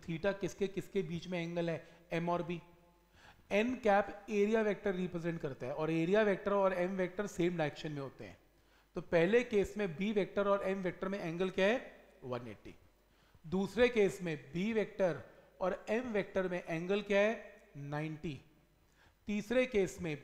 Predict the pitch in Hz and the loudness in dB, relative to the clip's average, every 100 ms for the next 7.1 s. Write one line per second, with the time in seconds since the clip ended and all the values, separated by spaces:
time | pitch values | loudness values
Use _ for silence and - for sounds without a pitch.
0 | - 185 233 214 - - 175 127 - - | -6 -2 2 0 0 0 0 0 -8 -20
1 | - _ _ _ _ _ _ 139 170 226 | -20 _ _ _ _ _ _ -6 -2 0
2 | 202 180 - 165 - 185 185 - 202 233 | 0 -2 -2 -2 -2 -4 -6 -4 -2 -2
3 | 226 202 190 190 180 147 139 - - 190 | 0 2 2 0 -4 -4 -8 -18 -8 -6
4 | 196 196 185 160 151 160 160 170 170 202 | -2 0 0 -2 -4 -2 0 0 0 0
5 | 185 208 277 - - - - 165 180 185 | 2 2 0 -6 -18 -20 -18 -14 -10 -8
6 | 175 175 131 - _ _ _ _ _ _ | -8 -10 -10 -16 _ _ _ _ _ _
7 | 165 | -6